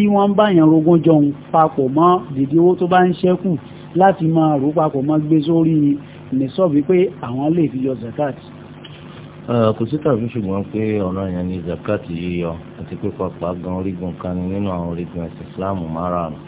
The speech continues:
Speaker 2: Ṣùgbọ́n kò síbi tí Ọlọ́run bá tó ti ní kéèyàn forí lagi, kó sì fẹsẹ̀ bọ́gbó lórí pé òun sá gbọ́dọ̀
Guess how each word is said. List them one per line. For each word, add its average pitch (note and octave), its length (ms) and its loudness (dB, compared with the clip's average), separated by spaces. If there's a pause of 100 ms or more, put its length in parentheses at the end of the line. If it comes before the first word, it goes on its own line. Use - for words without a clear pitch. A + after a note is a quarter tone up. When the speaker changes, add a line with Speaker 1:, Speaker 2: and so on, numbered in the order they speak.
(420)
Speaker 2:
Ṣùgbọ́n G#2+ 300 -4
kò C3 120 -2
síbi G#2+ 280 -6
tí A#2 120 -6
Ọlọ́run G2+ 360 -2
bá G2 140 -2
tó - 180 -8
ti - 160 -12
ní G#2+ 460 -4 (520)
kéèyàn G2+ 680 -2
forí F#2 360 -4
lagi, F2+ 580 -4 (800)
kó G#2 220 -4
sì F#2+ 440 -4
fẹsẹ̀ F2 560 -6
bọ́gbó F2+ 520 -4 (300)
lórí G2+ 400 -2
pé - 180 -10
òun G#2 180 -4
sá A2 140 -4
gbọ́dọ̀ F2+ 480 -4